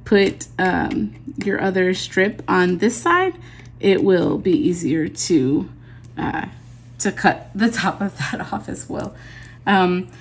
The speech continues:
but the way that I actually do this is I use my craft knife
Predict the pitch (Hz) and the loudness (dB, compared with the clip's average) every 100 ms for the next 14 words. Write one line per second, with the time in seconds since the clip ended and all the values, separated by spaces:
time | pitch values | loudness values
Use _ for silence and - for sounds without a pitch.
0 | - - 254 277 247 240 311 427 370 233 | -12 -2 2 4 4 6 6 6 4 2
1 | - 202 214 220 - 220 208 202 254 262 | 4 4 2 0 -2 0 0 2 2 0
2 | - 208 208 247 269 269 240 214 - 175 | 2 4 6 6 4 4 4 4 2 2
3 | 180 - 226 254 247 | 2 0 4 2 0